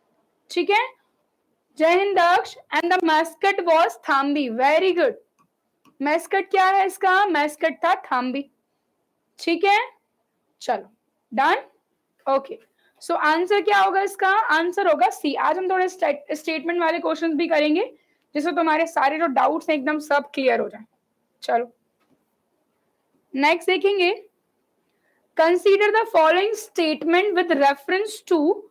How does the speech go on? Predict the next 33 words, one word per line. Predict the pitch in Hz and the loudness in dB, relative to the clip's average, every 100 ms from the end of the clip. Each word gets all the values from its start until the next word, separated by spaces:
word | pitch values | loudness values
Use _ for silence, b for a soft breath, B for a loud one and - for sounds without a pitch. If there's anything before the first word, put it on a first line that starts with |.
| _ _ _ - | _ _ _ 2
Commonwealth | 330 339 415 453 427 427 | 4 4 0 2 2 2
Games | 294 330 349 403 - | 2 2 2 -2 -4
two | 277 | 2
thousand | 302 285 302 381 381 | 4 4 2 -2 -2
twenty-two। | 294 269 240 339 359 247 - _ _ _ _ 233 | -2 -2 0 -2 -2 -8 -8 _ _ _ _ -2
दो | 320 | 0
हज़ार | 339 359 370 381 | 2 2 2 2
बाईस | 254 262 302 349 | 2 2 2 0
के | - 311 311 | 0 0 0
जो | 320 | -2
Commonwealth | 349 294 294 330 349 330 339 | 0 2 2 2 2 2 0
Games | 302 320 349 330 | 0 0 0 -2
हुए | 320 320 | 0 2
हैं, | 339 | 0
उनसे | 349 302 320 320 | 2 0 0 -2
related | 359 311 294 302 294 349 - _ _ _ _ _ _ - | 0 2 0 2 2 0 -4 _ _ _ _ _ _ -4
ये | 269 330 392 | 0 2 2
statements | 392 - 311 - 339 349 349 | -2 -2 -2 0 0 0 -2
हैं। | 214 _ _ _ _ _ | -8 _ _ _ _ _
So | - 339 | -4 2
भाई, | 403 | 2
Commonwealth | 427 320 302 370 403 415 392 | 4 2 4 2 2 2 2
Games | 349 370 392 | 2 2 2
जो | 381 | 2
है | 370 381 | 2 2
वो | 392 | 0
Birmingham | 285 277 277 311 311 330 | 2 2 2 0 2 2
में | 349 370 381 | 0 0 2
हुए | 359 349 | 2 4
हैं | 349 359 | 2 2
अट्ठाईस | 480 - - - 311 359 359 | 0 -4 -8 -6 -2 0 0
जुलाई | 349 320 294 | 0 0 -2
से | 294 392 | -2 -4